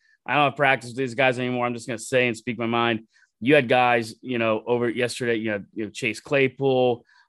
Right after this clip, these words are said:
uh, you know, you, you had a lot of guys speaking their mind yesterday after that game. I think,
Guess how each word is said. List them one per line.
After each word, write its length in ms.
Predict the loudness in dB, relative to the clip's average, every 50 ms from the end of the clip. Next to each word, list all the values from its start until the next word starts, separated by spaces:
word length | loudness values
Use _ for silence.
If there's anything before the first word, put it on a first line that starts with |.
| _ -6
uh, 420 | -4 -2 -2 -2 -2 -2 -4 -6 -6 -6
you 140 | -6 -4
know, 240 | -4 -2 -4 -4 -6 -6
you, 240 | -6 -6 -6 -6 -4
you 120 | 0 0
had 80 | 0 2
a 20 |
lot 200 | 4 4 4 4
of 40 | 4
guys 220 | 2 0 -2 -2 -4
speaking 540 | -8 -12 _ -10 -10 -10 -8 -6 -6 -2 0
their 120 | 0 0
mind 540 | 0 0 0 2 2 0 0 -2 -2 -4 -4
yesterday 420 | -4 -4 -4 -4 -4 -4 -2 -2
after 220 | -2 -2 -4 -4 -6
that 180 | -6 -6 -6
game. 320 | -4 -4 -2 -2 -2 -2 -4
I 100 | -6 -6
think, 260 | -4 -6 -6 -6 _